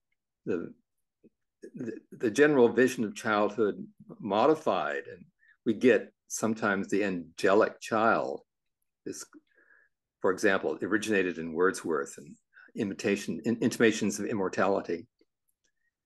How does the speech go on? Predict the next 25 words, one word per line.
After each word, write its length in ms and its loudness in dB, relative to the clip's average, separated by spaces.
So 540 6
I 140 2
just 220 -2
want 140 2
to 60 -4
throw 280 2
out 100 0
the 80 -20
possibility 720 2
that 200 -4
those 240 2
scenes 760 0
when 120 0
the 140 4
adults 640 2
are, 380 -2
uh, 260 -4
trying 480 4
to 80 -2
shame 560 2
Pip 320 -6
are 180 0
comical, 640 0
but 220 -4
they're 280 2